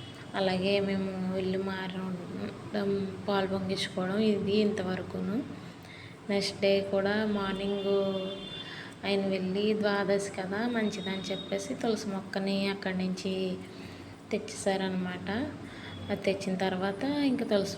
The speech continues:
పూజ కూడా ఇక్కడ పెట్టుకొని చేసుకున్నాను. ఆ, ఇది కూడా చే-, అయిందనమాట. ఇదండి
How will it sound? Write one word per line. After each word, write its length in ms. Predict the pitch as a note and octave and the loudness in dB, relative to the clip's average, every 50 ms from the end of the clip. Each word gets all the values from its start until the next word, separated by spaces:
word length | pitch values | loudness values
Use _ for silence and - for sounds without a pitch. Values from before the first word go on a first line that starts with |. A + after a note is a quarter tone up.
| - - | -4 -2
పూజ 180 | G3 F#3+ F3 G3 | -2 0 0 0
కూడా 340 | F#3+ G3 G3 F#3+ F#3+ F#3+ | 0 2 2 0 2 2
ఇక్కడ 460 | G3+ A3 A3 A3 - G#3 G#3 G3+ G3+ G3 - | 2 2 2 2 2 2 2 2 0 0 0
పెట్టుకొని 840 | G3+ F#3+ G3 - - - F#3 F#3+ G3 A3 B3+ B3+ C4 B3 A#3 A3+ A3 G#3+ - | 0 -2 -2 -2 -2 -2 0 2 2 2 2 4 4 4 2 2 2 2 2
చేసుకున్నాను. 800 | G#3 G3 G3 G3 - - G3 F#3 F#3 F#3 F3+ F3 F3 F#3+ A3 C#4 C#4 - - - - - - - - - - - - - - - - - - - - G#3 | 2 2 2 0 -4 -4 -4 -2 -2 -2 -2 -2 -2 0 0 0 -2 -4 -8 -12 -14 -14 -14 -14 -14 -16 -14 -14 -14 -14 -14 -14 -14 -12 -12 -10 -8 -6
ఆ, 260 | G3 F#3+ F#3+ F#3+ F#3 | -6 -6 -4 -4 -2
ఇది 220 | F#3 F#3 F#3 F#3 F#3+ | -2 0 0 -2 -2
కూడా 300 | - - G3 F#3+ G3 G3+ G#3+ G3+ G3 F#3+ F#3+ F#3 F#3 F#3 F#3 - - - - - - - - - - - - G#3+ | 0 0 0 0 2 2 2 0 0 0 -2 -2 -2 -4 -4 -6 -8 -8 -8 -10 -10 -12 -12 -12 -10 -4 -2 0
చే-, 140 | G#3 - | 0 0
అయిందనమాట. 840 | - G3 G3 F#3+ F#3+ F#3+ F#3 F#3 F#3 F#3 F#3 F3+ F#3 F#3 F#3 F#3 F#3+ | 0 0 2 2 2 2 0 0 0 0 0 0 0 -2 0 2 2
ఇదండి 640 | G3+ G3+ G3 G3 G3 G3 F#3+ F#3+ F#3+ G3 F#3+ F#3+ | 2 4 4 2 0 0 0 -2 -2 0 -2 -2